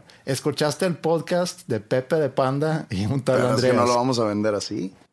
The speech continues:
Speaker 1: No, pero así se va, así la gente lo va a, a promover.
Speaker 2: Pues probablemente sí. El estigma que nunca se quitará, ¿no?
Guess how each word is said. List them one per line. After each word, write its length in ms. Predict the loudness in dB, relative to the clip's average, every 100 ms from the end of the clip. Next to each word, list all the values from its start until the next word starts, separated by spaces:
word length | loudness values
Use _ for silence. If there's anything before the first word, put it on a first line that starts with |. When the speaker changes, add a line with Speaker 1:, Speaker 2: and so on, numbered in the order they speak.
| _
Speaker 1:
No, 220 | -2 0
pero 160 | 2 0
así 240 | 0 0
se 80 | 0
va, 540 | 2 2 2 2 0 -4
así 380 | -4 -6 -4 -4
la 120 | -4
gente 300 | -4 -4 -2
lo 120 | 0
va 260 | 0 0 -4
a, 500 | -4 -4 -4 -6 -10 -12 -6
a 140 | -4
promover. 500 | -2 -2 -2 -4 -6 _ _ _ _
Speaker 2:
Pues 140 | -20
probablemente 560 | -10 -6 -2 -2 -2 -4
sí. 140 | -10 -12 -18 _ -20 -20 -20 -20 -20 -20 -20 -20 -20 -20 _ _ _
El 160 | -2 -2
estigma 500 | -2 -2 2 2 2
que 100 | 2
nunca 600 | 0 0 0 0 -2 -8 -18 -20
se 200 | -14 -12 -10
quitará, 400 | -10 -10 -10 -10
¿no? 200 | -10